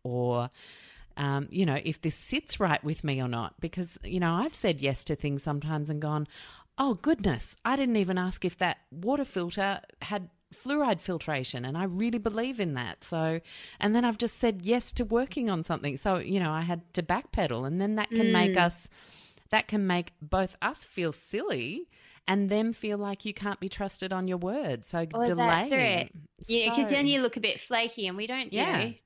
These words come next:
Speaker 2: don't really wanna look flaky if we can help it. But I really like what you, um, said there about value, you know, about valuing yourself, 'cause I think another thing that we don't value very well is our time. So we quite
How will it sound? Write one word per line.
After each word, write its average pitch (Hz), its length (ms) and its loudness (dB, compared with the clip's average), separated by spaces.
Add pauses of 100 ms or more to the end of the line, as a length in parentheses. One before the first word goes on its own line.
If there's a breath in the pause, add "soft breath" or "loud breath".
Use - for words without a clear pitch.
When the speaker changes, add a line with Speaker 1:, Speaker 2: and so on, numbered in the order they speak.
(100)
Speaker 2:
don't 262 160 -2
really 220 220 2
wanna 196 260 0
look 175 400 -2 (160)
flaky 202 340 0
if 180 100 -4
we 190 100 -2
can 214 80 -2
help 226 200 0
it. 226 100 0
But 214 120 2
I 214 100 4
really 262 360 2
like 208 280 0
what 202 120 -6
you, 190 200 -2
um, 185 560 -4 (340)
said 175 140 -2
there 185 160 2
about 175 300 2
value, 185 480 0
you 185 220 -4
know, - 40 -4
about 180 300 0
valuing 185 500 0
yourself, 180 400 -2
'cause 208 120 -8
I 190 100 0
think 302 260 -2
another 202 320 0
thing 196 240 -2
that 175 160 -4
we 175 200 0
don't 180 280 0
value 175 420 2
very 175 260 2
well 170 340 0 (540 loud breath)
is 196 220 2
our 180 220 2
time. 190 540 2
So 208 180 -2
we 202 160 2
quite 226 520 0